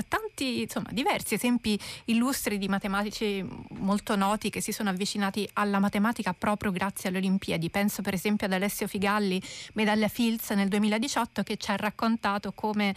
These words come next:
proprio le gare siano state il modo, eh, che l'ha, gli ha fatto capire, eh, che gli interessava la matematica, o anche Maria Mirzakhani, che è, eh, stata l'unica donna ad aver mai ricevuto la medaglia Fields,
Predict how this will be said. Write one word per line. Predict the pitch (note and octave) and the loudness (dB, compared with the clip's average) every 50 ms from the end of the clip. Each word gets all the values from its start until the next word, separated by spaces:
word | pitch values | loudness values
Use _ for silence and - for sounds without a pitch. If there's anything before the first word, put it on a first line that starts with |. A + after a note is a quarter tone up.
| - - - | -4 -6 -4
proprio | - G#3+ - A3+ G#3+ | -4 0 0 2 2
le | G#3 | 2
gare | G#3+ A#3 A3+ G#3 F#3 F#3 F#3 | 2 2 2 2 0 0 -2
siano | F#3+ - G3 F#3+ G3 | -4 -2 -2 -2 -2
state | - - - F#3 F3+ - | -2 -4 -4 -4 -4 -2
il | F#3+ F#3+ F#3 | -2 0 2
modo, | F#3+ F3+ F3 F3+ F3 F#3 F3+ F3 - - - - | 2 2 2 0 0 -2 -2 -2 -4 -10 -16 -10
eh, | - - F#3 - E3+ E3+ - | -6 -4 -2 0 0 -2 -2
che | - G#3+ G3+ | 0 0 0
l'ha, | F3 E3+ - - | 2 0 -2 -2
gli | - - | -4 -6
ha | - | -6
fatto | - - G#3 - - - | -6 -6 -6 -6 -4 -2
capire, | - G3+ - - F#3+ F3 F3 E3 E3+ D#3+ F3 - - | -2 -2 -2 -2 -2 0 0 0 -2 -2 -4 -8 -6
eh, | - F#3+ F3 D#3+ D#3+ | -4 -2 -2 -2 -2
che | - - G#3+ | -2 0 2
gli | G3 | 2
interessava | G3+ G3+ F#3+ A3 G#3 G#3 - - G#3+ F#3+ G3 | 2 2 2 2 0 0 0 0 0 2 2
la | G3 G3 | 2 2
matematica, | G3+ G#3 G3+ G#3+ G#3 G3 F3+ E3+ - G3 F#3+ F3+ | 2 2 2 2 2 2 0 -2 -2 -2 0 0
o | |
anche | G#3 A#3 A#3+ A3+ - A3+ G3 - - - - - | 2 0 0 0 -2 -2 -2 -4 -6 -10 -10 -4
Maria | - A3 G#3+ A3 A3 A3 A3 | 0 2 2 4 4 4 4
Mirzakhani, | G#3+ G#3 G3 G3 - G#3 F#3+ A3+ A#3 A3+ G3+ F#3 F3 | 4 2 2 0 -4 -4 -2 -2 0 0 0 -2 -2
che | - G3 | -2 -4
è, | F#3 F3 A#2 - - _ - F3+ E3+ F3 F3 D#3+ E3 | -4 -4 -4 -8 -10 _ -8 -6 -6 -4 -4 -6 -6
eh, | F3+ | -8
stata | - - G3 F#3 - F3 | -4 -4 -4 -2 0 0
l'unica | F#3+ A3 A#3 G#3 F#3+ F#3 - F3 | 2 2 2 2 0 0 -2 0
donna | F3 F#3 F3+ F#3 E3+ E3+ | 0 0 0 0 0 0
ad | E3+ | 0
aver | F3+ F3 F3 E3+ | 0 -2 -2 0
mai | F3+ F#3+ F#3 | 0 0 0
ricevuto | F3+ F3+ - G3 F3+ F#3 F#3 - F#3 | 0 -2 -2 -2 -2 -2 -2 -2 -2
la | F3+ F3 | -2 0
medaglia | F3+ F3+ F3+ F3 F3 E3+ F3+ | 0 0 0 0 -2 -2 -4
Fields, | F3 - A#3 A3 G#3+ A#3 - - - F#3 | -2 -2 -2 0 0 -2 -4 -4 -2 -2